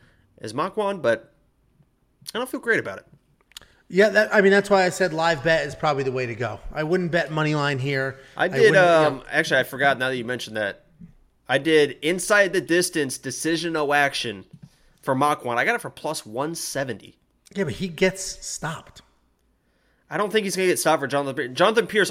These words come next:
Speaker 1: also gets tired. He's more of a grinding wrestler. He, I mean, he does get, you know, jiu-jitsu finishes, but Makwan, I think, is gonna be able to withstand, you know, anything that Jonathan's gonna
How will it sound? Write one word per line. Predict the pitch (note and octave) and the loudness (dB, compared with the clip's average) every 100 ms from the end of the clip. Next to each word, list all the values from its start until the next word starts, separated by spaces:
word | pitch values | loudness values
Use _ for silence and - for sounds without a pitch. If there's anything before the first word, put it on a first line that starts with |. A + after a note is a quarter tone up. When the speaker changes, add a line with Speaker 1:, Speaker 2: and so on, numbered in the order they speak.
| - | 0
Speaker 1:
also | D3+ F3+ F#3 E3 | 2 4 2 -2
gets | D#3 - | -2 -6
tired. | D3 B2+ B2 B2 A#2+ - _ | 0 2 2 0 -4 -16 _
He's | D#3 C#3 | -4 2
more | E3+ | 6
of | F3+ | 6
a | D3 | 4
grinding | B2 C#3+ D#3 E3 D#3 D3 | -2 0 2 2 0 -4
wrestler. | C3 D3 C#3+ D3+ C#3+ | 0 0 0 -2 -2
He, | D#3 D#3 | -2 -2
I | D#3+ | 0
mean, | E3 | 0
he | D#3+ | 0
does | E3+ F#3 F3+ | 4 2 2
get, | F3 D#3+ - | -2 -2 -4
you | D#3 | -4
know, | C3+ | -4
jiu-jitsu | B2 A#2+ C#3+ C#3 | -4 -6 -6 -6
finishes, | - D3 C#3 C3 | -2 -2 -2 -6
but | A2+ C3 | -6 -2
Makwan, | D#3 D#3 D3+ | -2 -2 -2
I | C3 | -4
think, | B2 C#3+ | -4 -8
is | B2+ | -6
gonna | C#3 C3 | -8 -4
be | C3+ | -4
able | B2 | -4
to | |
withstand, | B2 - C#3 C#3 C3 A#2+ - - - | -6 -8 -8 -6 -8 -10 -20 -20 -4
you | D3 | 0
know, | C3 A#2+ - | 2 0 -2
anything | D3+ D#3 D#3 D3+ C3+ | 0 0 0 0 0
that | B2 A2 _ _ _ _ _ _ _ | -4 -6 _ _ _ _ _ _ _
Jonathan's | C#3+ D3+ C#3+ C#3 | -4 -4 -2 -4
gonna | D3 C3 A2+ | -2 -4 -6